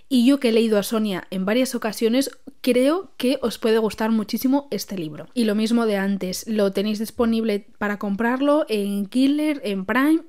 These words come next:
y en tapa blanda, o sea, eh, eh, dámelo todo, papi, así lo tenéis.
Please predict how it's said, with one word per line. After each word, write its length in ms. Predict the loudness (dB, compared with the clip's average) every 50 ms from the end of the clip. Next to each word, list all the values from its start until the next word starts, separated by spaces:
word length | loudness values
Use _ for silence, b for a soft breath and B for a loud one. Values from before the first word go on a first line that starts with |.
| -8 -4
y 160 | -2 0 0
en 140 | 0 0 -2
tapa 260 | -4 -4 -4 -4 -4
blanda, 320 | -4 -4 -4 -6 -6 -6 -8
o 40 |
sea, 460 | -8 -4 -2 0 0 0 -2 -4 -14 -14 -14
eh, 100 | -14 -14 -10 -6
eh, 420 | -6 -4 -4 -4 -6 -6 -8 -10 -6
dámelo 640 | -4 -4 -2 -2 -2 0 0 2 2 2 2 0
todo, 260 | -2 -2 -4 -2 -2 0
papi, 280 | -2 -2 -2 -4 -4
así 220 | -4 -4 -4 -4 -2
lo 140 | -2 -2
tenéis. 480 | -4 -4 -6 -6 -6 -8 -10 -14 -14 -16